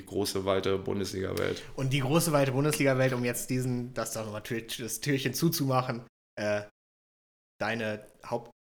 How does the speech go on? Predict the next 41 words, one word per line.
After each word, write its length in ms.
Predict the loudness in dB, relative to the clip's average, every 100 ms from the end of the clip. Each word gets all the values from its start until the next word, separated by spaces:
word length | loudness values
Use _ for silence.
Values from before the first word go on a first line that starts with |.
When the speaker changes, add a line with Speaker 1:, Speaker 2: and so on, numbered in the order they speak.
| _ -6
Speaker 2:
Hauptzeit 480 | -4 -4 -6 -6
in 80 | -6
deiner 180 | -8 -10
Karriere 320 | -10 -10 -10
hast 160 | -12 -10
du 40 |
ja 60 | -10
beim 120 | -10
T 100 | -14
B 60 | -16
V 180 | -14
Lemgo 220 | -16 -16 -18 -18
verbracht. 220 | -18 -20 _ _ _
So 80 | -4
Speaker 1:
Genau. 120 | -2
Speaker 2:
können 120 | -2
wir's 140 | -2 -6
abschließen. 300 | -8 -8 2
Aber 200 | 6 6
vielen 220 | 6 4
Dank 140 | 4
für 80 | 4
die 40 | 2
Unterstützung 440 | 2 0 0 0
an 80 | 0
der 100 | 0
Stelle. 260 | 0 0 2
Speaker 1:
Ja, 120 | 2 2 2
Speaker 2:
Äh, 160 | 6 8
das 140 | 10
Speaker 1:
gerne. 160 | 8 8
Speaker 2:
spricht 80 | 8
mal 100 | 8
wieder 200 | 10 8
für 120 | 6
meinen 180 | 6 8
journalistischen 460 | 6 6 2 0
Anspruch 320 | 0 -2 -4
für 140 | -6 -4
diesen 300 | -4 -2 -2
Format. 460 | -2 -2 -4 -4